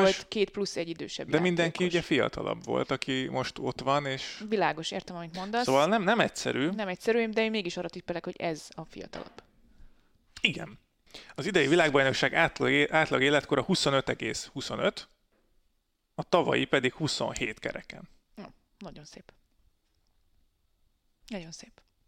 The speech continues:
Speaker 2: Your turn, it's your turn.
Speaker 1: Öm, mi volt, jelenleg ugye A T P Finals-nek hívják ezt a világbajnokságot,
Speaker 2: Igen.
Speaker 1: amit korábban A T P World Tour Finals-nek, de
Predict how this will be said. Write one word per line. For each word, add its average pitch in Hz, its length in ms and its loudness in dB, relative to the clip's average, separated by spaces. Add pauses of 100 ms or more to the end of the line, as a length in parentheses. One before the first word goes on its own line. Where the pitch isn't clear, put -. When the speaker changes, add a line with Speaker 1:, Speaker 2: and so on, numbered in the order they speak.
(240)
Speaker 2:
Your 151 360 2
turn, 117 300 -2
it's 143 200 -8
your 147 260 4
turn. 120 400 -2 (160)
Speaker 1:
Öm, 226 540 -2 (840)
mi 214 240 -2
volt, 185 240 0
jelenleg 190 320 2
ugye 180 160 0
A 185 120 0
T 180 100 -10
P 170 140 -10
Finals-nek 165 540 -10
hívják 151 380 -14
ezt - 200 -16
a 170 140 -14
világbajnokságot, 139 960 -4
Speaker 2:
Igen. 170 120 -10
Speaker 1:
amit 175 300 -10 (240)
korábban 175 340 -2
A 165 100 -4
T 165 100 -8
P - 80 -10 (140)
World 160 180 -2
Tour 151 160 -8
Finals-nek, 147 580 -12
de 147 180 -10